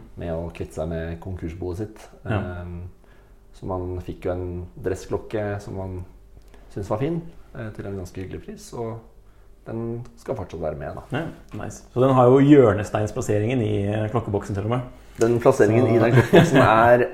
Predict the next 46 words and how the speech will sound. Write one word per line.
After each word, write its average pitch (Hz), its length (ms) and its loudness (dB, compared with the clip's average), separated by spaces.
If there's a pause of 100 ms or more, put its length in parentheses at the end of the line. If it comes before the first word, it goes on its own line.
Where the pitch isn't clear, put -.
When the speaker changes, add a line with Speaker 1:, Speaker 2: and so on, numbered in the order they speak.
(100)
Speaker 1:
veldig 110 340 0
tilfeldig. 104 500 0
Det 117 160 -6
er 113 220 6
ikke 107 160 2
noe, 110 140 2
Speaker 2:
<laughs> - 840 -4
Speaker 1:
det 117 160 10
er, 104 420 6
eh, 107 460 2
ja. 95 120 0 (440)
Speaker 2:
Ja. 107 120 0 (180)
Hvor 135 100 8
gikk 160 160 6
turen, 156 340 4
eh, 156 460 0
etter 135 120 -2
den 127 120 0
klokka 117 260 0
der? 143 80 0
Var 117 220 2
du 117 80 4
med 113 160 0
på 117 220 4
masse 120 200 -2
G 113 160 0
T - 120 -6
G 107 80 0 (840)
etter 113 180 -6
at 104 60 -4
du 113 60 -4
begynte 107 220 -2
å - 20 -8
poste - 400 -6
og 107 380 -4
sånn, 135 80 -6
eller? 190 160 -8 (360)
Speaker 1:
Ja, 196 200 6 (200)
det 151 160 6
var 98 220 10
jo 135 440 6 (420)
veldig 104 500 4
mange 104 300 0
hyggelige 87 800 -4
folk, - 520 -6
og, 95 600 -2